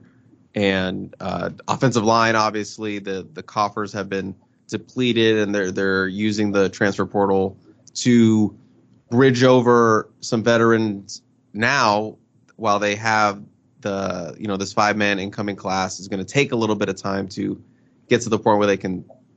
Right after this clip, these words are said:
play and start and be in the rotation. But, you know, I, I assume they're going to have to do another big transfer round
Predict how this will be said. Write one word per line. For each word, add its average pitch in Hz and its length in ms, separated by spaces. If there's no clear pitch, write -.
play 127 360
and 95 100
start 113 340
and 95 100
be 107 100
in 101 80
the 98 80
rotation. 98 520
But, 92 300
you 101 80
know, 98 280
I, 101 320
I 104 100
assume 123 320
they're 113 120
going 120 320
to 117 60
have 120 240
to 113 80
do 113 260
another 107 540
big 104 640
transfer 139 420
round 95 400